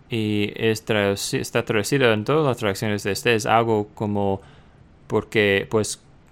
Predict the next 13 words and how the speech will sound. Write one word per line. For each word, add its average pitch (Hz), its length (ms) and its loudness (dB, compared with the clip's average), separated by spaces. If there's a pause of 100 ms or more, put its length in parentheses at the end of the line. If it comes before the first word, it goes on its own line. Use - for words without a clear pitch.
(100)
estamos, 110 540 -2 (140)
tenemos 107 320 -4
confianza", 104 580 -2
o 92 60 -10
"confiamos, 101 720 -2
estamos, 101 520 -6 (280)
eh, 98 440 -14 (680)
estamos 107 380 -4
persuadidos 101 840 -2
que 98 120 -6
tenemos 104 460 -4
buena 98 280 -6
conciencia". 98 600 -10